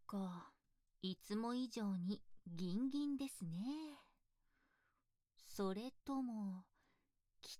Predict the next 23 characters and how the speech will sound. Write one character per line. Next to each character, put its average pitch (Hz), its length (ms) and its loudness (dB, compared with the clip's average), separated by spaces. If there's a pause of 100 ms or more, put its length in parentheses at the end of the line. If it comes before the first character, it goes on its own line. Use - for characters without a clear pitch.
待 196 340 4
し - 160 -12
て 202 180 6
る 220 160 2
ん 202 100 4
で 165 120 -8
す - 180 -16
か？ 202 380 -10 (1800)
朝、 208 800 2
あ 180 200 2
ん 269 120 2
な 330 120 0
に 339 120 -2
抜 311 180 2
い 330 60 -2
て 359 100 0
差 320 160 -2
し - 160 -4
上 339 120 4
げ 339 120 -2
た 320 140 -2
の 269 140 0
に、 180 320 2